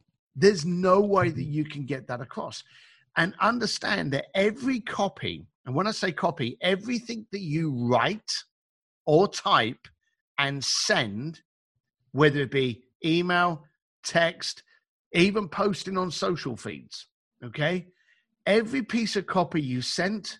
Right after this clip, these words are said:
will be read and received in the mood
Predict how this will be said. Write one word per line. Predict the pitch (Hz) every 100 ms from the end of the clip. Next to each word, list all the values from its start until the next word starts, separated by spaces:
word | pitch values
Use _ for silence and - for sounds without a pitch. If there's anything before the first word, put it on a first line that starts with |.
| _ _ _ _ _ _ -
will | 143 160
be | 143 143
read | 131 143 170 226 240 - _ _ -
and | 175 202
received | 208 - 190 139 139 139 143 _
in | 147 131
the | 127
mood | 127 135 147 185 226